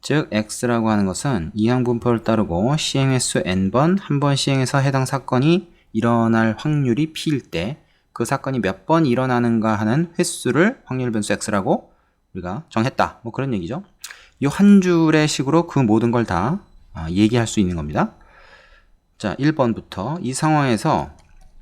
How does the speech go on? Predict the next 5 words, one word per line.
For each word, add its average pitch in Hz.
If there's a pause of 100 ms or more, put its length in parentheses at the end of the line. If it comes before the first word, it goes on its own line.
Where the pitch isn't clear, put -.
(280)
X의 147
평균이 147
이십사다. 107 (1400)
그리고 151 (200)
분산이 127